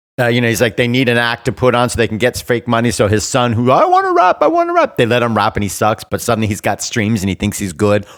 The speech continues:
Or he actually becomes a good act and, you know, starts to become famous. Like, "Well, wait, what do we do? Do we have a fake acts or do we actually promote him as, like, real promote?" You know, I just think of all exciting possibilities.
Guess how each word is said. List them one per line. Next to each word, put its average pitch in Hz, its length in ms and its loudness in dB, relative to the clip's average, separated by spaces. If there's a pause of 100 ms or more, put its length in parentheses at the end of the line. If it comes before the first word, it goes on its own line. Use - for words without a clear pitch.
(120)
Or 151 480 4 (100)
he 143 120 2
actually 131 260 -2
becomes 123 380 -2
a 127 80 2
good 127 260 2
act - 480 -2 (240)
and, 120 160 2
you 131 60 4
know, 123 100 4
starts 123 320 -2
to 110 60 -6
become 135 240 0
famous. 165 280 2
Like, 104 140 0
"Well, 107 100 0
wait, 175 180 2
what 131 120 2
do 175 80 4
we 202 80 6
do? 220 220 4
Do 110 100 0
we 107 140 0
have 110 200 0
a 107 60 0
fake 165 300 0
acts - 360 0
or 127 60 2
do 127 140 0
we 127 180 2
actually 147 340 0
promote 208 320 0
him 123 120 2
as, 107 120 -2
like, 127 160 0
real 175 180 2
promote?" 320 340 0
You 127 80 0
know, 110 180 2 (260)
I 120 100 0
just 123 180 -2
think 135 180 0
of 131 140 2
all 156 340 4
exciting 156 480 -2
possibilities. 139 880 -2